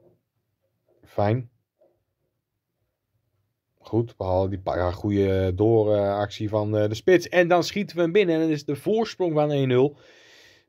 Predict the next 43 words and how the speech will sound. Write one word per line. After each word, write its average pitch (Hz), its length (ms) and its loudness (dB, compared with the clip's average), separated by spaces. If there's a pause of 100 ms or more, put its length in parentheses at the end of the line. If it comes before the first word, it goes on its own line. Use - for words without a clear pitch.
Mogen 165 240 2
we 147 60 -2
voor 151 100 0
het 151 80 -2
eerst 185 240 -2
scoren 175 580 2
op 147 160 -6
een 151 80 -4
nieuwe 170 180 2
positie 156 460 -6
in 170 120 -6
de 160 60 -2
spits. 165 340 0
En 143 80 -2
dan 135 140 2
is 123 120 -4
het, - 140 -14
eh, 135 60 -2
ja, 120 220 -2 (120)
één 151 180 -4
nul. 156 220 2
Goed 175 200 -4
gedaan. 147 400 4 (680)
Spelers 151 300 0
vieren 147 240 2
het 135 120 0
feestje 139 320 2
mee. 143 200 2
Supporters - 400 -2
zijn 131 300 0 (240)
uitzinnig 131 460 -2
van 131 160 0
vreugde. 131 420 2
En 120 160 -4
we 120 80 -4
komen 135 440 -2
op 139 280 -6
een 117 160 -8
één 120 160 -6
nul 110 140 0
voorsprong. 123 480 -2 (840)
Tussen 160 500 0
de 127 220 -4